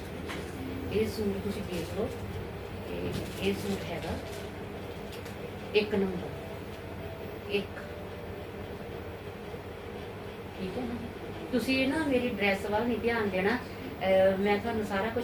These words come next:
ਬਾਅਦ 'ਚ ਦੱਸੂਗੀ। ਸਾਡਾ ਬੱਚਾ ਹੈ ਜਿੱਦਾਂ ਪੈਂਤੀ ਸਾਲ ਦਾ, ਉਹ ਮੰਜੇ 'ਤੇ ਆ ਜਿੱਦਾਂ, ਅਹ, ਹੈਂਡੀਕੈਪ ਹੈ, ਉਹਦੇ ਕਰਕੇ ਤੇ ਮੈਨੂੰ ਬਹੁਤ ਕੁਛ ਜਿੱਦਾਂ ਨਾ ਮਤਲਬ ਘਰ ਦਾ ਵਾ, ਰੋਟੀ ਪਾਣੀ ਦਾ ਵੀ ਤੁਹਾਨੂੰ ਪਤਾ ਹੈ, ਕੱਪੜੇ ਵਗੈਰਾ ਧੋਣੇ, ਚਲੋ ਮੇਡ ਵੀ ਹੈ ਸਫਾਈ ਕਰਨ ਵਾਲੇ ਜਿੱਦਾਂ, ਤਾਂ ਫਿਰ ਪਰ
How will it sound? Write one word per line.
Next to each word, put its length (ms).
ਬਾਅਦ 180
'ਚ 80
ਦੱਸੂਗੀ। 440
ਸਾਡਾ 160
ਬੱਚਾ 360
ਹੈ 180
ਜਿੱਦਾਂ 260
ਪੈਂਤੀ 420
ਸਾਲ 180
ਦਾ, 120
ਉਹ 120
ਮੰਜੇ 300
'ਤੇ 240
ਆ 40
ਜਿੱਦਾਂ, 260
ਅਹ, 840
ਹੈਂਡੀਕੈਪ 580
ਹੈ, 140
ਉਹਦੇ 180
ਕਰਕੇ 360
ਤੇ 100
ਮੈਨੂੰ 420
ਬਹੁਤ 200
ਕੁਛ 340
ਜਿੱਦਾਂ 220
ਨਾ 180
ਮਤਲਬ 340
ਘਰ 260
ਦਾ 160
ਵਾ, 300
ਰੋਟੀ 300
ਪਾਣੀ 200
ਦਾ 100
ਵੀ 100
ਤੁਹਾਨੂੰ 240
ਪਤਾ 220
ਹੈ, 260
ਕੱਪੜੇ 280
ਵਗੈਰਾ 260
ਧੋਣੇ, 400
ਚਲੋ 160
ਮੇਡ 260
ਵੀ 240
ਹੈ 100
ਸਫਾਈ 380
ਕਰਨ 240
ਵਾਲੇ 140
ਜਿੱਦਾਂ, 300
ਤਾਂ 240
ਫਿਰ 100
ਪਰ 200